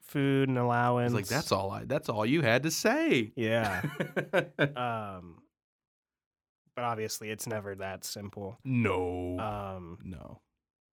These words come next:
Speaker 1: but yeah, it's, it's a very visceral, it's very, very dark.
Speaker 2: Right. Very gory.
Speaker 1: Very gory. Um,
Speaker 2: The fights are so cool, though. And
Speaker 1: fights are
Speaker 2: just
Speaker 1: insane.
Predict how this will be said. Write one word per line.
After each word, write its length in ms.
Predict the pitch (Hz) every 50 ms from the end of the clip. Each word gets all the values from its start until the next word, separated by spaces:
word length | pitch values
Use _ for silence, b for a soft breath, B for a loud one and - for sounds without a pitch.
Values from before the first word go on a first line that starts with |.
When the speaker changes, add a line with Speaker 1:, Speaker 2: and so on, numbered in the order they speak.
| _ - - -
Speaker 1:
but 100 | 143 139
yeah, 220 | 135 135 131 120 -
it's, 260 | 135 139 - - - -
it's 160 | 151 143 147
a 60 | 147
very 720 | 139 127 139 139 139 143 147 147 147 147 147 147 147 143 143 - _ _ _ _ _ _ _ _ _ _ _ _ _ _ _ -
visceral, 720 | 131 117 110 120 123 - - - 131 123 120 120 123 120
it's 140 | 101 113 - -
very, 280 | 123 123 127 120 107 - - _ _ _ _ _
very 240 | - 113 113 113 107 - _ _ _ _ _ _ _
dark. 480 | - 95 104 104 107 107 _ - - - _ -
Speaker 2:
Right. 260 | 85 92 90 92 101 _ _ _ -
Very 300 | 92 95 98 101 101 98
gory. 500 | 92 92 92 95 95 98 98 98 98 98 -
Speaker 1:
Very 180 | - 104 107
gory. 600 | 107 - 107 104 104 104 104 104 104 104 104 107 - _ _ -
Um, 600 | 98 98 98 98 95 95 95 95 92 90 85 - - - _ _ _ _ _ _ _ _ _ _ _ _ _ _ _
Speaker 2:
The 80 | 113 107
fights 460 | - - - 113 110 117 120 - -
are 100 | 98 101
so 400 | - - - - - 117 107 101
cool, 300 | 101 - - 98 92 92
though. 220 | 92 90 92 92 92
And 80 | 98
Speaker 1:
fights 260 | 101 139 135 135 101 104
are 60 | 107
Speaker 2:
just 100 | 123 117
Speaker 1:
insane. 580 | 113 117 - - - 110 98 95 90 95 101